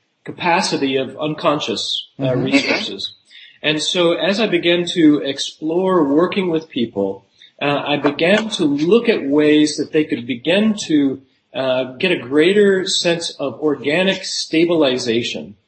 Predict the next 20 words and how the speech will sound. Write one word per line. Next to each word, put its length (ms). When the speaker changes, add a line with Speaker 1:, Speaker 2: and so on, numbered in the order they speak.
Speaker 1:
And 160
something 440
different 320
began 260
to 100
happen, 400
and 120
I 100
began 440
to 120
see 520
that 480
there 140
would 140
be 160
times 600
when 340
a 160
person's 560
system 520